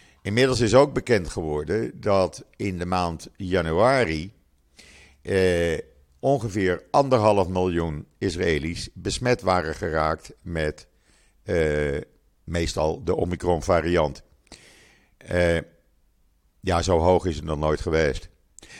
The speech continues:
Maar goed, de testen zijn natuurlijk ook anders. Er worden veel thuistesten nu gedaan. Antigenetest, waarbij je binnen vijftien minuten de uitslag heeft, hebt. Eh, dus ja, eh,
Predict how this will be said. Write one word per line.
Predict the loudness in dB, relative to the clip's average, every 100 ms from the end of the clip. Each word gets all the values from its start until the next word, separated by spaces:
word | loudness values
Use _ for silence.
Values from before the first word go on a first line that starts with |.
| -2
Maar | 2
goed, | 4 4 2
de | 0 6
testen | 6 6 4
zijn | 4 4
natuurlijk | 4 2 2 2
ook | 2 2
anders. | 2 0 -4 -4
Er | -2
worden | 0 0 0
veel | 0 2
thuistesten | 4 4 4 0 -2 -2 -4
nu | -4
gedaan. | -2 0 0 -4 -14 -20 -20 -20 _
Antigenetest, | -4 -2 -2 2 4 4 0 4 4 2 -8
waarbij | -6 -2 0 0
je | 0
binnen | -2 -2
vijftien | -2 0 -2 -4
minuten | -6 -4 -4 -4
de |
uitslag | -2 -2 -2 -4 -2
heeft, | -2 -2 -8 _ _ -18 -2
hebt. | -2 -2 -8 _ _ -20 -20 _
Eh, | -4 2 4 4 2 0
dus | 0 2 4
ja, | 6 8 6 0 _ _ _ _ _ _ -18 -10
eh, | -4 -4 -2